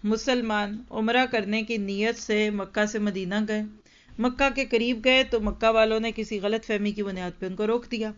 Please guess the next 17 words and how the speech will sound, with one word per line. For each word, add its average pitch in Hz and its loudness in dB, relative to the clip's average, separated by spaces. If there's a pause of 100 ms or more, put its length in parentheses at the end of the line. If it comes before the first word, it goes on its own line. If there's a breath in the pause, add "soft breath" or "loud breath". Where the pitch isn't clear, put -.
(340 loud breath)
अब 262 -2
जो 285 0
रोक 262 4
दिया 208 0
तो 214 -4
पानी 226 0
नहीं 294 -2
था, 285 -10 (180)
वहाँ 202 -2
तो 220 0
चलते 233 2
जाते 208 0
थे, 220 -2
पानी 214 0 (220)
limited 208 -2
होता 202 0
था, 226 -4